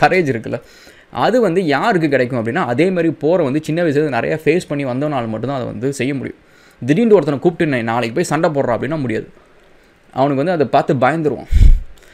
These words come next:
But நாலு வருஷம் நம்மளை திரும்ப, திரும்ப, திரும்ப எதுக்கு train பண்றாங்க அப்படின்னா, ஒரு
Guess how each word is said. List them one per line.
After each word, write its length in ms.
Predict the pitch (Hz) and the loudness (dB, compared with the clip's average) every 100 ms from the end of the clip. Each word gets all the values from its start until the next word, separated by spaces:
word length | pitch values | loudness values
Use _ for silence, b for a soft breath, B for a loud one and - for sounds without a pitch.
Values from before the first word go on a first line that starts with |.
| B B | B B
But 160 | 147 143 | -2 0
நாலு 360 | 127 131 175 175 | 0 2 2 2
வருஷம் 320 | 151 196 180 | 0 -2 -2
நம்மளை 120 | 139 | -2
திரும்ப, 240 | 175 175 | 0 -2
திரும்ப, 280 | 160 170 165 | -2 -2 -2
திரும்ப 260 | 156 156 180 | -4 -2 0
எதுக்கு 240 | 151 170 | 0 0
train 260 | 139 139 156 | -2 -2 -2
பண்றாங்க 340 | 139 127 123 | -4 -2 -4
அப்படின்னா, 360 | 110 110 127 - B B | -4 -4 -4 -6 B B
ஒரு 260 | - 113 113 | -6 -4 -4